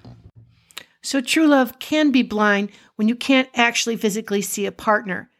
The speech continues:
But what love cannot be blind to is our inner motive for a relationship. And that is why these dating and marriage shows, while entertaining and fun to watch, they don't actually give you real answers about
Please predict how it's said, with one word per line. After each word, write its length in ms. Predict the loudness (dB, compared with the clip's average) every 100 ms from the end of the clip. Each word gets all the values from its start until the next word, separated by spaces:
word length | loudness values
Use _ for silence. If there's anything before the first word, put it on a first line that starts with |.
| _ _ _ _ _
But 160 | -4 0
what 180 | 0 2
love 320 | 2 2 -4
cannot 460 | -4 0 2 0
be 100 | -2
blind 420 | -8 -4 -2 -2 -2
to 280 | 0 0 -2 _ _ _ -4
is 220 | -2 -2
our 160 | -2 -2 2
inner 260 | 2 4
motive 500 | 4 4 4 2 -2 -10
for 260 | -6 -4
a 60 | -2
relationship. 800 | -4 -2 -2 -4 -4 -6 -8 -12 -20 -20 _ -20 _
And 160 | 0 2
that 160 | 2 0
is 180 | -4
why 220 | 0 0 2
these 260 | -2 -4
dating 360 | -2 -2 -2 -4
and 140 | -4
marriage 360 | -4 -2 -4 -4
shows, 480 | -6 -4 -6 -10 -16 _ _ _
while 440 | 0 2 2 -4 _ _ -4
entertaining 840 | 0 0 -2 -6 -2 0 -2 -6
and 180 | -10 -8
fun 240 | -6 -6
to 120 | -6
watch, 600 | -10 0 0 0 -2 -8 -10 _ _ _ _
they 100 | -2
don't 260 | 0 -2 -2
actually 380 | 0 0 0 -4
give 260 | -4 -4 -4
you 120 | -8
real 320 | -2 0 0
answers 600 | -2 -6 -6 -8 -8 -10 -10
about 480 | -10 -2 0 0 -2